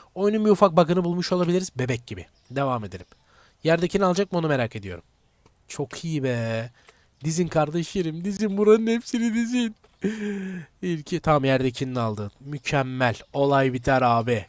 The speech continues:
Kapat abi bugünü. Bitti. Doksan dördüncü günün sonuna geldik. Memnun müşteri kırk altı. Bunu ben şu an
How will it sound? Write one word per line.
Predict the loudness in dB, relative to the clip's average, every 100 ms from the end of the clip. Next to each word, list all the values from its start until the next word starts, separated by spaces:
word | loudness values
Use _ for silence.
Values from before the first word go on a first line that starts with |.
| -6
Kapat | -2 4 4 6
abi | 4 4 0
bugünü. | 0 -4 -4
Bitti. | -2 -4 _ 0 0 0 -16 -2 6
Doksan | 6 8 4 6
dördüncü | 2 2 -2 -4
günün | -4 -4
sonuna | -4 -2 0
geldik. | 0 0 -4
Memnun | -6 -4 -4
müşteri | -4 -6 -4 -4
kırk | -4 -4 -4
altı. | -4 -4
Bunu | -2 0
ben | 2 0
şu | 0 -2
an | -2 -4